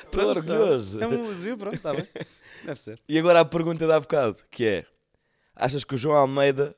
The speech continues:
Speaker 1: pode bater o Pogacar?
Speaker 2: O Pogacar?
Speaker 1: Pogacar.
Speaker 2: N-, no giro?
Speaker 1: Por quanto tempo?
Speaker 2: Oh, em, em quanto tempo?
Speaker 1: Se pode bater e por quanto tempo?
Speaker 2: <sighs> Epá, isso é ser um bocado ambicioso e muito positivo.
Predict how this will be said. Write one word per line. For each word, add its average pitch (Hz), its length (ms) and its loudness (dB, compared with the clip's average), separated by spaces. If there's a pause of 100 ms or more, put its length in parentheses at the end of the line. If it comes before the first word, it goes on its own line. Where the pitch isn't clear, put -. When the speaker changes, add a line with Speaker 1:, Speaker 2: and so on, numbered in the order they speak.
(180)
Speaker 1:
pode 127 220 -4
bater 123 340 -4
o 117 260 -4 (220)
Pogacar? 117 720 0 (260)
Speaker 2:
O 120 60 -16
Pogacar? 135 760 -10
Speaker 1:
Pogacar. 113 680 2 (1200)
Speaker 2:
N-, 131 240 -12
no 123 200 -10
giro? 147 360 -10
Speaker 1:
Por 110 140 -10
quanto 113 240 -8
tempo? 92 300 -10
Speaker 2:
Oh, 147 200 -2 (440)
em, 151 100 -8 (140)
em 139 40 -10
quanto 160 280 -10
tempo? 151 600 -14 (220)
Speaker 1:
Se - 140 -12
pode 123 240 -4
bater 131 420 -6
e 131 240 -14 (320)
por 107 140 -14
quanto 110 240 -12
tempo? 92 280 -20 (220)
Speaker 2:
<sighs> - 1200 -20
Epá, 104 500 -20 (380)
isso - 160 -20
é 98 40 -20
ser 110 180 -18
um 110 40 -16
bocado 117 280 -20
ambicioso 117 520 -18
e 117 40 -16
muito 120 240 -14
positivo. 113 560 -20